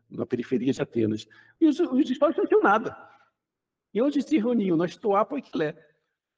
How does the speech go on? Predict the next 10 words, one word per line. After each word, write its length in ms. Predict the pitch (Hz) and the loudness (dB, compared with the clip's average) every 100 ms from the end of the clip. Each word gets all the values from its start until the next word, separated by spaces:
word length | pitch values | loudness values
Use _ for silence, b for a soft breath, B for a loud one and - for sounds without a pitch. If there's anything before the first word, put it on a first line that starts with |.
| _ _ _ _ _ - | _ _ _ _ _ -8
Onde 260 | 240 349 | -6 -4
ficava 240 | 294 254 240 | -4 -2 -2
a 20 | |
Estoa, 300 | 226 233 226 - 226 | 0 0 -2 -4 -4
Estoa 340 | 208 - 202 196 | -4 -2 -2 0
Poiquilé? 580 | 214 - 185 139 - _ _ _ _ - | -2 0 0 0 -4 _ _ _ _ -8
Aliás, 260 | 131 156 | -2 -2
eu 180 | 165 160 | -2 -8
comi 260 | 160 135 151 | -8 -6 -4
um, 140 | 147 | -4